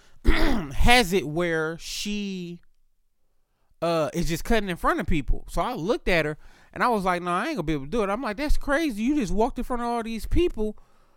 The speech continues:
And she like, "Hey, I don't got enough money to catch the bus," and blah, blah, blah. And I'm like, I'm like, "No." I'm like, I'm, "No, I, I can't allow you to, uh, <clears throat> basically just cut in front of these people." And with cutting in front of these people,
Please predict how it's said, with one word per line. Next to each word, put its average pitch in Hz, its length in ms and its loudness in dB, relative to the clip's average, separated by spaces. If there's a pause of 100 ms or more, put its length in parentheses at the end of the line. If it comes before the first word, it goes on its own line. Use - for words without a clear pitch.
(180)
And 165 100 -2
she 247 120 2
like, 165 180 2
"Hey, 185 240 2
I 190 80 -2
don't 196 100 -4
got 151 120 -4
enough 147 160 -8
money 143 280 -8
to - 100 -16
catch 123 140 -4
the 127 80 -10
bus," 196 920 -2 (340)
and 135 160 -12
blah, 190 200 2
blah, 170 200 4
blah. 208 580 0
And 160 120 -4
I'm 277 120 -2
like, 185 420 -4 (240)
I'm 381 100 -10
like, 208 220 -8
"No." 339 520 -8
I'm 208 140 -6
like, 202 200 -2
I'm, 180 140 -4 (180)
"No, 247 340 -2
I, 175 140 0 (360)
I 220 100 -6
can't 190 220 0
allow 180 280 2
you 147 320 -6
to, 139 680 -6 (540)
uh, 240 540 -2 (200)
<clears throat> 151 100 -12
basically 165 400 6
just 135 240 2
cut - 180 6
in 202 80 2
front 180 240 0
of 165 60 -4
these 143 220 -4
people." 175 440 8 (560)
And 170 160 0
with 170 140 0
cutting 208 240 2
in 180 200 -2
front 190 260 0
of 170 60 -4
these 151 240 -2
people, 160 480 -2